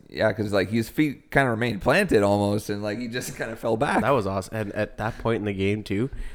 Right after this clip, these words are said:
Speaker 2: um, y-, yeah, you, you better believe I got up and cheered for that one, being a, uh,
Speaker 1: <laughs>
Speaker 2: Broncos better. <laughs>
Speaker 1: There
Speaker 2: When
Speaker 1: you
Speaker 2: I
Speaker 1: go.
Speaker 2: went, I went full degenerate there, so
Speaker 1: True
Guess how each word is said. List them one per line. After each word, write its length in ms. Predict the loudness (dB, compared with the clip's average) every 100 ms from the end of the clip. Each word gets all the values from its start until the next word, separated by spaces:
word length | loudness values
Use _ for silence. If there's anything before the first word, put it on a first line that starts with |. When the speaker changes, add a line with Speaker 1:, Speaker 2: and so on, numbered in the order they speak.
| -10
Speaker 2:
um, 360 | -4 -2 -2 -4
y-, 40 |
yeah, 400 | -8 -10 -2 0
you, 220 | 0 0
you 120 | -2 0
better 200 | 2 2
believe 360 | 0 0 0
I 140 | -2 -4
got 220 | -2 -4
up 160 | -4
and 100 | -6
cheered 240 | -4 -6 -4
for 100 | -4
that 180 | -2 -2
one, 220 | -4 -4 -2
being 240 | 2 2 2
a, 280 | 2 2
uh, 100 | 2
Speaker 1:
<laughs> 40 | 2
Speaker 2:
Broncos 400 | 0 -2 -4 -2
better. 360 | 0 2 2 -2 -12 -12 -2
<laughs> 20 | 0 0 -4
Speaker 1:
There 200 | -4 -4 -8 -2
Speaker 2:
When 240 | 2 4
Speaker 1:
you 60 | 6
Speaker 2:
I 40 |
Speaker 1:
go. 40 | 4
Speaker 2:
went, 160 | 4
I 80 | 4
went 160 | 4 4
full 160 | 0
degenerate 500 | -2 -2 0 0 -2
there, 220 | -2 -4 -4
so 220 | -4 -4
Speaker 1:
True 160 | 2